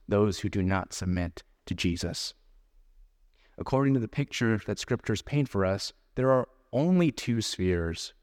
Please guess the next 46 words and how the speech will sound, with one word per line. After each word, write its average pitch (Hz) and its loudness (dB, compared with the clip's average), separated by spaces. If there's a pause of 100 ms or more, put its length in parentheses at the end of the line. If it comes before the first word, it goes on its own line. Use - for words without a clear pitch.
or 101 0
two 110 0
domains, 95 0 (600)
the 117 2
domain 120 4
that 113 4
is 104 2
under 104 0
Christ's - -2
rule 104 -2 (640)
and 110 2
the 107 4
domain 104 2
that 92 -2
is 92 -2
under 92 0
Satan's - -6
rule. 85 -6 (1400)
Handing 147 4
someone 139 2
over 127 0
to 110 -6
Satan, 147 0
then, 101 0
is 98 -2
removing 127 2
them 123 -2
from 113 -2
the 101 0
church, - 0
the 117 -2
domain 120 2
of 101 -2
those 117 0
who 117 -6
submit 113 0
to - -8
Christ, - -4 (300)
and 123 0
then 127 2
regarding 123 4
them 113 2
as 101 -2
outside 120 0
the 90 -2
church, - -4